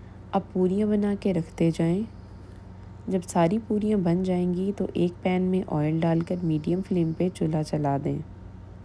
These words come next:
ऑयल जब गर्म हो जाए तो जैसे ही पूरियाँ रखी हैं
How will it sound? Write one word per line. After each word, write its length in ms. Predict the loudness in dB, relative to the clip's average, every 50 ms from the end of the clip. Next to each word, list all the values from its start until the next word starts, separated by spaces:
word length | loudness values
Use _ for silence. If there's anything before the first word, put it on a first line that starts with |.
| -18 -18 -18 -18 -18 -18 -18 -18 -18 -18 -18 -18 -16 -16 -16 -16 -16 -16 -16 -18 -16 -16 -18 -18 -18 -18 -18 -6 0 4
ऑयल 240 | 4 6 6 4 2
जब 180 | 0 -2 -4 -2 0
गर्म 240 | 0 2 2 0 2
हो 160 | 2 0 0
जाए 340 | 2 2 2 0 0 -2 -4 -8 -12 -16 -12 -8 -6
तो 60 | -2
जैसे 320 | 2 2 2 4 4 2 2
ही 120 | 2 2
पूरियाँ 400 | 2 0 -2 -2 0 2 0 2
रखी 320 | 2 0 -2 -2 -2 -2 0
हैं 280 | 2 2 2 2 0